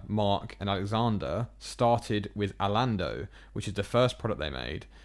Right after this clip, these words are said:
and it's a German version of eBay. So the remarkable thing about this is that they sold Alando to eBay for fifty million dollars. At the time, they were in their mid-twenties, and they built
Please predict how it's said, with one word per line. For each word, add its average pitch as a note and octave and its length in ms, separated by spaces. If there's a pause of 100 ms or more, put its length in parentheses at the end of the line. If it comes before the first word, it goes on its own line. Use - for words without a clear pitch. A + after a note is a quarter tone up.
(140)
and G#2 100
it's F#2 120
a G2+ 40
German A2+ 460
version G2+ 400
of F2+ 180
eBay. A#2+ 480
So B2+ 120
the B2 80
remarkable C3 420
thing A#2 140
about G#2 240
this F2+ 280
is F#2+ 140
that F#2+ 80
they G2+ 100
sold A#2+ 640 (160)
Alando F2 600
to C3 260
eBay F#2+ 540 (120)
for - 100
fifty - 280
million B2 320
dollars. D#3 400 (100)
At A#2 100
the B2+ 60
time, C#3 480
they A2 120
were G#2+ 120
in G#2+ 80
their G2+ 120
mid-twenties, A2+ 840 (180)
and A#2 140
they A2+ 100
built D3 460